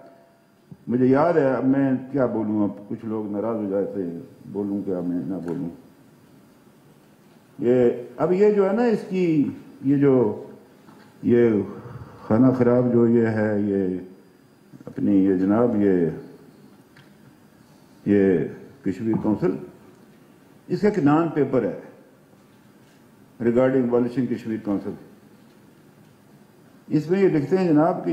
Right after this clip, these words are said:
ये जो है ना आज़ाद कश्मीर हुकूमत, इसको यूएन ने local अथॉरिटी तस्लीम की आज़ाद कश्मीर हुकूमत को, फिर गिलगित को भी और उस कश्मीर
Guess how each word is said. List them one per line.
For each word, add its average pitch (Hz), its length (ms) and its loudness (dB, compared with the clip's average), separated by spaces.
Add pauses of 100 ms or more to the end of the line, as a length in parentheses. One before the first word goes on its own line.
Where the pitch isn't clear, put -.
(100)
ये 160 80 2
जो 165 160 2
है 147 120 0
ना 120 100 -4
आज़ाद 113 380 0
कश्मीर 120 260 -2
हुकूमत, 104 340 -4
इसको 156 300 0 (1500)
यूएन 165 360 4 (260)
ने 135 480 2 (1200)
local 151 380 4
अथॉरिटी 139 460 -2
तस्लीम 131 260 -2
की 139 80 0
आज़ाद 120 260 2
कश्मीर 127 160 -4
हुकूमत 127 300 -4
को, 143 120 -4
फिर 147 120 -4
गिलगित 104 380 -2
को 87 100 -6
भी 82 180 -10 (280)
और 120 100 -2
उस - 240 -10
कश्मीर 98 280 -6